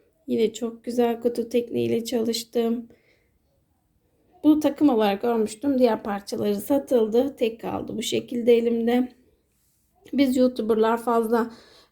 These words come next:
e, video çektiğimiz için elimizde bu şekilde çok fazla biriken, e, lifler oluyor arkadaşlar.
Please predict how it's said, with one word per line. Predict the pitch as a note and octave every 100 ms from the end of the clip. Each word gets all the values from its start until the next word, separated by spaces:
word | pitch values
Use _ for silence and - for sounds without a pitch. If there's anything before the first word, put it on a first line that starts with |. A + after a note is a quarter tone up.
| -
e, | A3 G#3
video | A3+ A#3 A#3+
çektiğimiz | B3+ A#3+ - A3+ A#3+ A#3+ A3
için | -
elimizde | A3+ A3 G#3+ G#3 G#3+
bu |
şekilde | A#3 G#3 - G#3+ A3+
çok | A3+
fazla | B3 G#3 G3+ G3+
biriken, | G#3 G#3 G#3+ A3 A3 A#3+ -
e, | G3+ G3+
lifler | A#3 - - _ A#3+ A#3
oluyor | B3 A#3+ A#3+
arkadaşlar. | A3+ A3 G#3+ A3+ A#3 - A#3+ A#3+